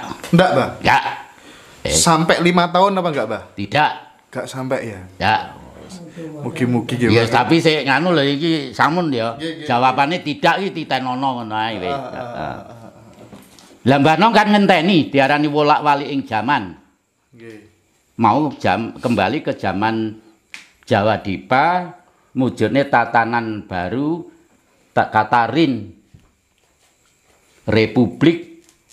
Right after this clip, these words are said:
Speaker 2: Indonesia ene Nusantara. Jadi gini ya, Lir, kalau diambil dari sejarah Nusantara kan zaman Majapahit kan bisa menyatukan yang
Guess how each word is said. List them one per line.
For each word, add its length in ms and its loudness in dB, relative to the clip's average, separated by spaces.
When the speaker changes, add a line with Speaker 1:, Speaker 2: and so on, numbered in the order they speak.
Speaker 2:
Indonesia 880 0
ene 300 -4
Nusantara. 760 -6
Jadi 320 2
gini 240 4
ya, 140 2
Lir, 160 -2
kalau 260 -2
diambil 480 -2
dari 240 -4
sejarah 720 -2
Nusantara 720 -2
kan 200 -2
zaman 380 0
Majapahit 560 -2
kan 160 -2
bisa 340 -4
menyatukan 720 -4
yang 140 -2